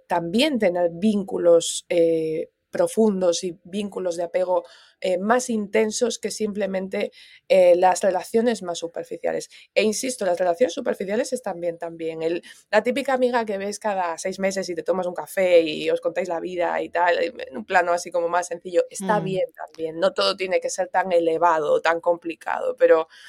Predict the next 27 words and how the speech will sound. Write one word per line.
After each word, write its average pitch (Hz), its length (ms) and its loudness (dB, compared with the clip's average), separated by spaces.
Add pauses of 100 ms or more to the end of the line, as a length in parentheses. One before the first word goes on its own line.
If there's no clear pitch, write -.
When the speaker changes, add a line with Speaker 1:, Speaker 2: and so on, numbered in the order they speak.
(100)
Speaker 2:
Pero 214 140 2
alguna 233 340 0
eleva-, 233 320 2
alguna 226 460 2
relación 202 400 0
elevada 180 340 0
es 175 100 -2
necesaria, 139 580 -4
¿no? 139 200 -10 (400)
Speaker 1:
Es 202 260 2
necesaria, 160 640 -12 (460)
es 208 160 -2
necesaria, 185 600 -6
porque 196 240 2
si 208 160 -4
no 220 120 0
nos 233 160 0
sentimos 208 480 -6
desvinculados 180 1120 -4 (420)
de, 175 800 4
del 170 180 -2
grupo, 175 400 -8 (420)
de 170 80 -4
la 165 100 -4
manada, 170 520 0
de, 165 440 2 (340)
de, 165 840 6